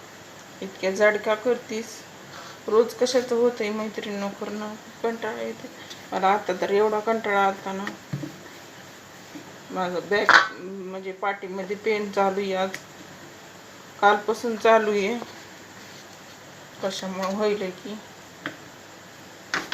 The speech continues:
मला बाहेर जाऊन आलं मैत्रिणींनो,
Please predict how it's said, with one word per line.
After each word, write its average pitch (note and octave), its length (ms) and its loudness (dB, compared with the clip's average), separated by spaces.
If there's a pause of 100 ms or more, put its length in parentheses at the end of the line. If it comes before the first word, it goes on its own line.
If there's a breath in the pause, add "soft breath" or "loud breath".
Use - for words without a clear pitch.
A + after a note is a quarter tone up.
(880)
मला F#3+ 160 6
बाहेर A#3+ 380 6
जाऊन A3 280 6
आलं G#3 220 6
मैत्रिणींनो, G#3 680 0